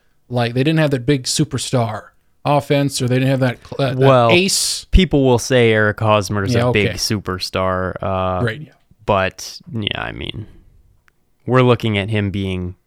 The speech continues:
Speaker 2: this. We're looking at Eric
Speaker 1: He's
Speaker 2: Hosmer being one of his best seasons ever so far, and he's got a one nineteen O P S plus. So it's not like,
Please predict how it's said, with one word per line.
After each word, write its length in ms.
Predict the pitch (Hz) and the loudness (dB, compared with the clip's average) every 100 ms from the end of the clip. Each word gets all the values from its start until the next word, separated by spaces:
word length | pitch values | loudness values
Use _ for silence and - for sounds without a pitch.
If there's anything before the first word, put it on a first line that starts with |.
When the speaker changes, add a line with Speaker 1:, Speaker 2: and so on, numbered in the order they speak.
| _ 131 | _ 0
Speaker 2:
this. 240 | 131 - - | 0 -2 -12
We're 300 | 120 127 147 | -4 2 4
looking 300 | 143 127 117 | 4 2 0
at 200 | 110 - | -2 -2
Eric 200 | 127 117 | 4 4
Speaker 1:
He's 60 | 113 | 6
Speaker 2:
Hosmer 320 | 110 107 107 95 | 4 4 0 0
being 380 | 101 95 92 - 73 - - | 0 0 -4 -8 -16 -14 -8
one 320 | 107 113 117 | 0 2 4
of 60 | |
his 140 | 107 98 | 2 0
best 260 | 104 101 | 0 0
seasons 400 | - 107 95 95 | -2 -4 -4 0
ever 260 | 104 101 95 | 2 2 0
so 220 | - 90 | -4 -6
far, 360 | 90 92 92 90 | -2 0 0 0
and 80 | 90 | -4
he's 120 | 85 | -6
got 140 | 95 | -4
a 40 | 90 | -4
one 240 | 90 90 | -6 -6
nineteen 400 | 90 87 - 87 | -8 -10 -10 -10
O 80 | 85 | -10
P 140 | - | -10
S 140 | 82 - | -10 -12
plus. 320 | - - - | -12 -12 -10
So 140 | - | -8
it's 120 | 98 131 | -4 2
not 160 | 127 110 | 4 6
like, 320 | 98 - | 2 -2